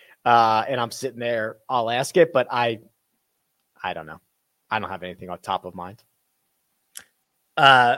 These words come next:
Speaker 2: you get dropped off at the course on Friday morning 'cause you're, or Thursday morning 'cause you're taking a red eye
Speaker 1: Mm-hmm.
Speaker 2: tomorrow night. Where's the first place you're going, Victor?
Speaker 1: Vi-, well, yeah, Victor or, um, I, I don't, you know, without looking up the tee times, like, I, I will get my eyes on Jordan Spieth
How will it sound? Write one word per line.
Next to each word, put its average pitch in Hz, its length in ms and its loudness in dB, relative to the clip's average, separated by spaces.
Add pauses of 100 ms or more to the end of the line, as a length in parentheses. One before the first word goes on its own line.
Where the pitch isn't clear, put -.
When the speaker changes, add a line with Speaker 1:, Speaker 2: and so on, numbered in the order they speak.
(320)
Speaker 2:
you 135 220 -10
get 151 340 0
dropped 143 340 0
off 139 200 2
at 139 120 -6
the 131 80 -10
course 120 380 -4
on 117 140 -6
Friday 110 340 -4
morning 107 360 -10
'cause 98 200 -16
you're, 117 140 -14
or 110 240 -10
Thursday 120 380 -4
morning 104 260 -10
'cause 101 160 -16
you're 107 80 -10
taking 107 300 -10
a 98 60 -8
red 98 280 -6
eye 95 320 -8 (280)
Speaker 1:
Mm-hmm. 101 120 -16
Speaker 2:
tomorrow 110 360 -2
night. 98 320 -8
Where's 131 300 0
the 151 80 -8
first 127 380 -4
place 117 280 -4
you're 113 80 -8
going, 92 320 -6
Victor? 120 540 -4 (1000)
Speaker 1:
Vi-, 131 240 -2
well, 175 220 12
yeah, 170 220 8
Victor 226 480 8
or, 175 640 8
um, 127 600 4 (180)
I, 160 220 4
I 160 40 6
don't, 165 160 2
you 175 60 0
know, 151 100 6
without 151 540 2
looking 156 240 0
up 147 80 4
the 135 80 -8
tee 151 200 -6
times, 147 300 2
like, 135 220 0
I, 151 340 4
I 156 260 6
will 160 180 0
get 143 180 -2
my 123 180 -2
eyes 110 220 -4
on 110 140 -14
Jordan 107 240 -14
Spieth 101 320 -18